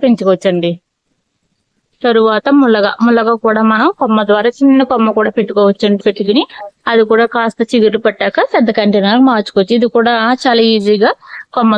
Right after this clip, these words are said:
ద్వారానే మనం పెంచుకోవచ్చు అనమాట. అయితే ఇక్కడ చూసారా, నేను already మొన్న వర్షాలు పడుతున్నప్పుడే మన కుండీల్లో ఉన్నాయి కదా చామంతులు, అవి అన్ని రకాలు ఇలా కట్ చేసుకొచ్చి ఇలా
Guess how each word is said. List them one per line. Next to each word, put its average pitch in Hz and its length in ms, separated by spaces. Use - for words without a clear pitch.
ద్వారానే 202 440
మనం 214 180
పెంచుకోవచ్చు 208 600
అనమాట. 180 320
అయితే 214 260
ఇక్కడ 226 220
చూసారా, 220 360
నేను 247 140
already 208 340
మొన్న 226 260
వర్షాలు 208 340
పడుతున్నప్పుడే 214 580
మన 214 120
కుండీల్లో 233 440
ఉన్నాయి 220 240
కదా 226 200
చామంతులు, 214 500
అవి 233 160
అన్ని 214 200
రకాలు 220 320
ఇలా 214 140
కట్ 214 220
చేసుకొచ్చి 214 400
ఇలా 220 100